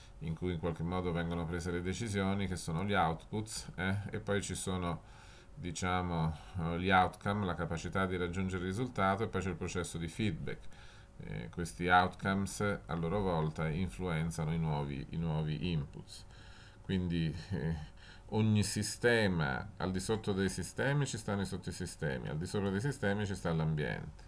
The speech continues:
eh. Quindi se noi analizziamo il sistema Italia,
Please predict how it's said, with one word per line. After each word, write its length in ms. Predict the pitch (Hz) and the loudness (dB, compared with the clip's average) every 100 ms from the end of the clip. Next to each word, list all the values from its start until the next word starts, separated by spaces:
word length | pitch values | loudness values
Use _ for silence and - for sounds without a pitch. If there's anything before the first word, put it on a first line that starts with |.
| - | -6
eh. 220 | 80 85 - - - - - - | -4 -2 -4 -14 -18 -18 -20 -8
Quindi 380 | 87 85 80 80 | -2 0 2 0
se 180 | - | 0
noi 180 | 80 92 | 0 2
analizziamo 420 | 92 87 87 90 87 | 2 0 0 0 0
il 80 | |
sistema 460 | 82 82 - 95 95 | -2 -6 0 2 2
Italia, 760 | 107 104 92 90 92 101 107 | 2 4 6 6 4 4 2